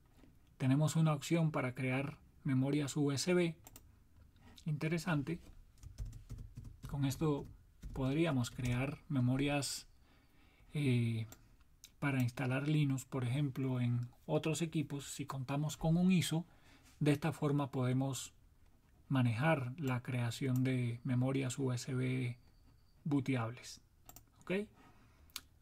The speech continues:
Bueno, tenemos aquí acceso a la pantalla, a la pag-, a la ventana o aplicación que ya vimos al inicio, que nos va a servir para, eh, conocer un poco más esta distribución, además de instalar otros paquetes que nos pueden servir.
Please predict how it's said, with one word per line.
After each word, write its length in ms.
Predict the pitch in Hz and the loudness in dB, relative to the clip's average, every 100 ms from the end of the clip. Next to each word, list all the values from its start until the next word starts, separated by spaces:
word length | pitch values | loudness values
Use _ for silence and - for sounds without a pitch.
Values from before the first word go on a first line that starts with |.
| - | -4
Bueno, 200 | 156 147 | 0 2
tenemos 380 | 127 120 127 127 | 2 2 2 0
aquí 220 | 131 139 | -4 -4
acceso 420 | 127 123 - 135 139 | -4 -2 -2 -2 -2
a 40 | |
la 100 | 123 | -2
pantalla, 520 | 120 117 143 143 123 | -2 -2 0 0 0
a 80 | 131 | 0
la 140 | 120 | -2
pag-, 340 | - 151 131 147 | 0 0 -2 -8
a 100 | 156 | -2
la 400 | 127 120 113 110 127 | 0 0 0 -2 -4
ventana 560 | 135 123 123 180 170 | 0 2 4 4 4
o 120 | 131 | 2
aplicación 560 | 123 131 123 117 160 160 | 0 -2 -2 0 2 2
que 100 | 135 | 2
ya 140 | 131 | 0
vimos 320 | 139 151 156 165 | 2 2 2 2
al 100 | 165 | 2
inicio, 460 | 180 160 160 180 | 4 4 2 -2
que 100 | - | 0
nos 220 | 127 120 | 0 0
va 100 | 139 | -2
a 60 | 131 | -4
servir 400 | 147 135 131 123 | -4 -2 -2 -2
para, 360 | 143 135 117 - - - - - - - - - - - _ | -4 -4 -6 -8 -18 -20 -20 -20 -20 -20 -20 -20 -20 -20 _
eh, 300 | 165 131 120 | 0 2 2
conocer 440 | 117 139 127 180 185 | 2 2 4 6 6
un 100 | 135 | 4
poco 220 | 147 147 | 2 0
más 240 | 139 135 | 0 0
esta 240 | 147 - 151 | -2 0 0
distribución, 640 | 147 - 185 175 175 180 | 0 2 2 4 4 2
además 340 | 180 139 135 131 | 2 2 0 0
de 100 | 147 | 0
instalar 460 | 127 135 131 147 | 0 0 0 0
otros 460 | 151 139 139 117 - | 0 -2 -2 -4 -6
paquetes 640 | 131 127 156 156 120 - - - - - | -6 -2 -2 -2 -6 -8 -14 -20 -20 -10
que 120 | - | -2
nos 180 | 120 117 | 0 -2
pueden 360 | - 135 131 123 | -2 0 0 0
servir. 460 | - 131 117 117 | -2 -2 0 0